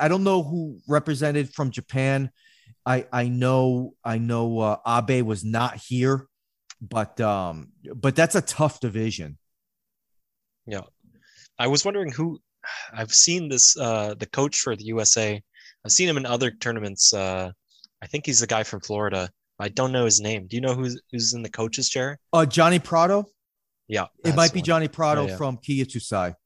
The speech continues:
Speaker 1: I, I believe. Yeah,
Speaker 2: Yeah.
Speaker 1: it, it should be Kiyotsusai. He's, that's one of the, the national training centers, uh,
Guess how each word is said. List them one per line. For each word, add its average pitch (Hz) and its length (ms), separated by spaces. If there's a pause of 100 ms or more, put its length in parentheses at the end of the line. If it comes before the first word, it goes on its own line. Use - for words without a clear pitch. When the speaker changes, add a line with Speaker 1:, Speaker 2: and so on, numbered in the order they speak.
(140)
Speaker 1:
I, 120 160 (140)
I 123 40
believe. 113 720 (1200)
Yeah, 107 260 (120)
Speaker 2:
Yeah. 127 140
Speaker 1:
it, 131 140
it 123 80
should 131 200
be 123 80
Kiyotsusai. 101 680
He's, 110 260 (400)
that's 143 200
one 151 200
of 143 120
the, 127 380
the 120 160
national 117 600
training 113 440
centers, 101 720
uh, 92 420